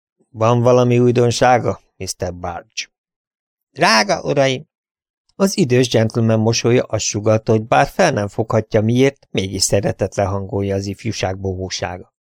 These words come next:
"A Churchill ön fiai soha nem indítana újnak új termékek nélkül, melynek többsége speciális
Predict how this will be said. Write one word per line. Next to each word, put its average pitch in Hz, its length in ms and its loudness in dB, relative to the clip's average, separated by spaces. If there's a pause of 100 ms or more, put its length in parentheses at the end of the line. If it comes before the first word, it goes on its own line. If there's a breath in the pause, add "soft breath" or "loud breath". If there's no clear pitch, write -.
(680)
"A - 180 -20
Churchill 190 600 0
ön 165 240 0
fiai 160 460 2
soha 135 360 0
nem 135 180 -2
indítana 127 640 0
újnak 131 460 -2
új 135 120 0
termékek 127 640 0
nélkül, 123 500 -4 (140)
melynek 143 440 0
többsége 151 520 0
speciális 160 880 0